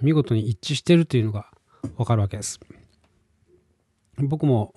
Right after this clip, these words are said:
ですね、高校の頃、おー、ダニエル書を読んでいてですね、ちょうど世界史で、えー、学んでいるところと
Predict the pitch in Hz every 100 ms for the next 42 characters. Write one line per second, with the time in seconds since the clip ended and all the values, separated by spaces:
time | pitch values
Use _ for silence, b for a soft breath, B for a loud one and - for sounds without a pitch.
0 | - - - 127 120 - 147 139 147 143
1 | 143 143 117 98 98 - b b b 113
2 | 104 98 98 98 101 - _ b b b
3 | b b b b - 120 123 151 147 127
4 | 110 110 104 110 123 113 - 139 120 110
5 | - b b b b _ - - 185 185
6 | 180 - - 151 156 147 147 139 131 -
7 | _ _ _ _ _ - 113 98 95 92
8 | 92 98 110 117 117 110 110 104 - 95